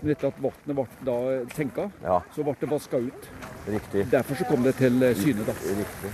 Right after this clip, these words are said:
Speaker 1: Ja.
Speaker 2: Du har, eh, stilt spørsmålet på dette seminaret når ørreten kom til fjells, og hvordan kom den dit?
Speaker 1: Ja.
Speaker 2: Og så har du på en måte, svarte du nesten med en gang at vi vet det vel egentlig ikke, men
Speaker 1: Nei.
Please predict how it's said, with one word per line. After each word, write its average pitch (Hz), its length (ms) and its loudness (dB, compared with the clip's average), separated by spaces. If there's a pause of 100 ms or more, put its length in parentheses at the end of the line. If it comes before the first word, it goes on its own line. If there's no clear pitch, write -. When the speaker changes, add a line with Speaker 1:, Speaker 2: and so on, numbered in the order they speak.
(140)
Speaker 1:
Ja. 127 60 -6 (600)
Speaker 2:
Du 120 300 2
har, 127 220 6
eh, 131 320 4 (200)
stilt 107 380 0
spørsmålet 95 540 2
på 107 140 2
dette 101 240 -2
seminaret 95 800 2 (500)
når 90 320 2 (420)
ørreten 95 640 -4
kom 78 320 0
til 87 440 -2
fjells, 160 540 -2
og 113 280 4
hvordan 90 580 -2
kom 90 260 0
den 98 200 2
dit? - 380 0 (420)
Speaker 1:
Ja. 110 120 -6 (120)
Speaker 2:
Og 127 80 -4
så 113 260 -4
har 90 180 0
du 101 100 0
på 98 160 -12
en 131 60 -4
måte, 107 280 -2
svarte 117 420 -4
du 92 120 -4
nesten 117 320 -4
med 107 100 0
en 101 60 -2
gang 95 220 -2
at 92 80 -6
vi 101 180 -4
vet 82 260 -2
det 104 100 -6
vel 107 120 0
egentlig 85 380 -2
ikke, 156 240 -2 (140)
men 104 260 2
Speaker 1:
Nei. 82 100 -2